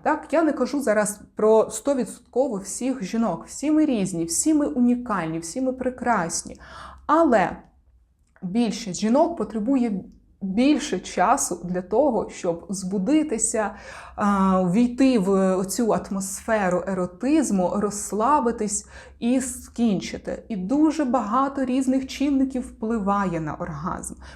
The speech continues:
Про це я буду робити окреме відео, але, е, зараз так дуже в загальному. Е, на жіночий оргазм впливає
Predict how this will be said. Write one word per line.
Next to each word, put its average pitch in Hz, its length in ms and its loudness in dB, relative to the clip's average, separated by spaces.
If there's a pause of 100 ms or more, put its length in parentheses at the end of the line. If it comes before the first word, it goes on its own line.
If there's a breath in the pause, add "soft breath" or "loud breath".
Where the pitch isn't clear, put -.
Про 202 100 -4
це 254 160 6
я 254 80 6
буду 220 220 0
робити 233 420 -2
окреме 196 600 -4
відео, 190 560 0
але, 196 260 2
е, 208 200 0 (500)
зараз 196 400 -2
так - 160 -10 (160)
дуже 214 380 0
в 175 60 -4
загальному. 208 680 2 (540 loud breath)
Е, 202 360 2 (480)
на 226 420 4
жіночий 240 560 2
оргазм 220 600 0
впливає 226 1080 4